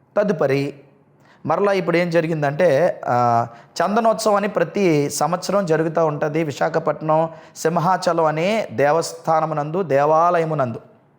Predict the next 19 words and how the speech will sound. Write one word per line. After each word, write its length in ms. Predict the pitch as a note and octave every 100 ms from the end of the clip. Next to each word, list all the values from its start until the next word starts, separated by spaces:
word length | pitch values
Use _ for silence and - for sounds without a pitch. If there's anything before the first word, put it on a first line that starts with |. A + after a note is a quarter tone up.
| _ _ _ _ _ _ _ _ -
అక్కడ, 580 | C#3 D#3+ D3 C#3 C3+ - - - _ _ _ _ -
ఆ, 420 | B2+ B2+ B2 - - - - _ _ -
అప్పన్న 640 | C#3+ - G#3 G3+ G3 F#3+ - - - - _ _ _ -
అనే, 160 | C3+ C#3+
సింహాద్రి 600 | - F#3 E3 G3 E3+ F#3+
అప్పన్న 420 | D#3+ - F3+ F3+
అనే, 320 | E3+ D#3 C#3+ - - _ _ _ _ A#2+
ఆ, 160 | B2
దేవుని 640 | A#2+ F3 A3+ A3 F#3+ F3+ - -
పేరట 300 | E3+ D#3+ F3+
అక్కడ 320 | B3 G#3 E3
ఆ 40 |
కార్యక్రమం 480 | C#3+ D3+ D3+ D3+ F3+
జరుగుతూ 380 | G#3 F3 C3 B2+
ఉంటుంది. 340 | A2 G2+ E2+ - _
అయితే, 540 | C#3+ D#3 D#3 A#2 A#2 - - _ _ _ -
అలా 140 | F3+ G#3+
జరుగుతున్న 540 | F#3 A3+ A3+ B3+ A#3+
క్రమంలో 720 | A3+ F#3+ F#3 F#3 G3 G#3+ -